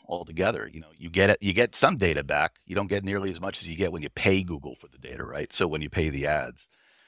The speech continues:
So it depends on your approach. I would love you to do both. Start doing P P C, grab the R O I right away, but also start doing the S E O, but know that you're probably not gonna see anything for a year or two,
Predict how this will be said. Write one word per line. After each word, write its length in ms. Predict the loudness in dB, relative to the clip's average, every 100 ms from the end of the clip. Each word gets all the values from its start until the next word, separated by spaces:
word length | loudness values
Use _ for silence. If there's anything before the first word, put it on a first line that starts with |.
| _
So 420 | 2 6 6 4 -4 _ _ _
it 160 | -2 -2
depends 380 | -2 2 2 4
on 100 | 2
your 160 | 0
approach. 520 | -2 -6 -8 -8 -12 -8 6
I 160 | 6
would 160 | 6 2
love 180 | 0 0
you 80 |
to 80 | -4
do 140 | -6 -2
both. 320 | -2 -2 -4
Start 400 | -4 2 0 0
doing 220 | -10 -12
P 140 | -8 -8
P 100 | -2
C, 320 | 0 0 -4
grab 400 | -2 4 4 4
the 120 | 0
R 200 | 2 4
O 100 | 4
I 100 | 2
right 220 | 0 -2
away, 460 | 0 2 2 2 -2 _ _ _ -6
but 120 | -6
also 460 | -2 -2 -2 -4 -6
start 300 | -6 -6 -6
doing 200 | -6 -2
the 100 | 2
S 180 | 2
E 120 | 2 -2
O, 140 | -4
but 140 | -6
know 200 | -6 -6
that 100 | -6
you're 100 | -8
probably 640 | -12 -12 -2 0 0 -6 0
not 220 | 2 2
gonna 140 | 0
see 240 | -2 0 0
anything 280 | -2 -6 -10
for 160 | -8
a 60 | -8
year 240 | -6 -8
or 60 | -8
two, 260 | -10 -14